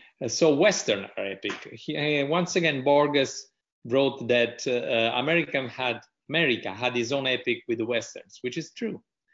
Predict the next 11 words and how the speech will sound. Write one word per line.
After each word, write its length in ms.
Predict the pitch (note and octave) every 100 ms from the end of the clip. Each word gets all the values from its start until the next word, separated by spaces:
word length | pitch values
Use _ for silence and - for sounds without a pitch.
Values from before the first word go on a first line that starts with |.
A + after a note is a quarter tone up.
| _ -
I 60 | C3+
mean, 180 | C3+
if 140 | C3 A#2+
you 80 | D3+
put 200 | G#3+ -
together 360 | F3+ E3 D3+
all 240 | D3 E3 D#3
the 80 |
John 280 | C3+ D#3 G3+
Ford 280 | E3+ C#3 A2 -
films, 460 | G2+ F#2 _ -